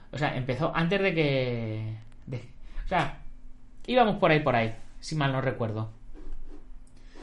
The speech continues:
Fijaros, el, me encanta esto de "suscríbete, maldita sea", y le pone el enlace de suscripción, la web, y luego listas de reproducción, las historias más increíbles, I Q Fight,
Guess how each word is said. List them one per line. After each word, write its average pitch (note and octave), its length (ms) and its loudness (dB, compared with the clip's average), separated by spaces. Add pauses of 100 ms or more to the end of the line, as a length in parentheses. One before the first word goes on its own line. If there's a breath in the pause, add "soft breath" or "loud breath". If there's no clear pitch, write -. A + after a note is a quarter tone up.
(720 loud breath)
Fijaros, G3+ 560 2
el, D#3 560 4
me D#3 140 2
encanta G3+ 400 4
esto G3 240 2
de G3 160 2
"suscríbete, F#3+ 640 4
maldita D#3 440 2
sea", G2+ 460 -4
y C3 80 -4
le B2+ 100 -2
pone D#3 220 0
el C#3+ 100 0
enlace D3 260 0
de C3+ 60 2
suscripción, A#2 500 -4
la G#2+ 140 0
web, A3 420 4 (1300 loud breath)
y E3+ 140 0
luego E3 500 6
listas D#3+ 400 4
de E3+ 80 2
reproducción, B2 720 0
las C#3+ 180 -2
historias G#3 440 0
más F#3+ 280 2
increíbles, C3 720 0
I F#3+ 260 -4
Q F3+ 260 -2
Fight, A#2+ 400 -2